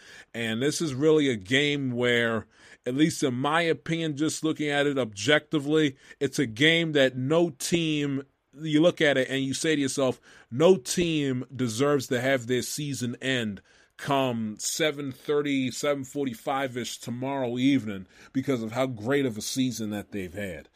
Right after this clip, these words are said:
Uh, despite all the odds, despite all the obstacles, I mean, it, the, here it is. It wa-, the Houston Texans a short year ago were among the laughing stock of the National Football League.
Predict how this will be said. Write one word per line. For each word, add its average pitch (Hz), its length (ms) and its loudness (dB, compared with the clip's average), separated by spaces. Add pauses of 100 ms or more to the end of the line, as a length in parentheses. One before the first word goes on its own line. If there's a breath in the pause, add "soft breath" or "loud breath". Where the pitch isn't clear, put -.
(220 soft breath)
Uh, 107 180 -4
despite 135 640 -2
all 175 220 8
the 180 200 0
odds, 151 340 2
despite 131 400 0
all 156 160 6
the 156 100 2
obstacles, 139 500 0
I 127 40 -8
mean, 127 180 -6
it, 151 240 -4 (220 loud breath)
the, 147 120 6
here 208 220 8
it 190 80 4
is. 180 240 0 (160)
It 170 220 -6
wa-, 165 180 -2
the 143 240 -4
Houston 175 460 -2
Texans 135 680 -6 (260 loud breath)
a 135 120 0
short 202 500 2
year 156 320 -2
ago 120 440 -4 (220 loud breath)
were 123 160 -2
among 135 360 -2
the 120 100 -2
laughing 170 600 0
stock 165 580 -4
of 120 220 -4
the 127 100 -4
National 135 600 -2
Football 110 680 -4
League. 76 300 -16